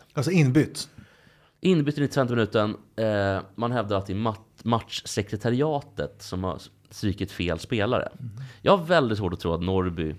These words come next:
Speaker 2: som en professionell klubb i Allsvenskan, skulle, eh,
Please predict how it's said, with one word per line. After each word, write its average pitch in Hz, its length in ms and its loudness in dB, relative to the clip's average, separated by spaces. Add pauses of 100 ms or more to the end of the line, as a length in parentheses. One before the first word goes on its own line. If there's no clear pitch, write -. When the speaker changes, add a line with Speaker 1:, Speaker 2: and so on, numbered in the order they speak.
(140)
Speaker 2:
som 92 180 -2
en 87 200 -2 (120)
professionell 87 360 -2
klubb 90 200 -4
i 92 40 2
Allsvenskan, 82 640 -2 (500)
skulle, 87 460 0
eh, 87 80 -4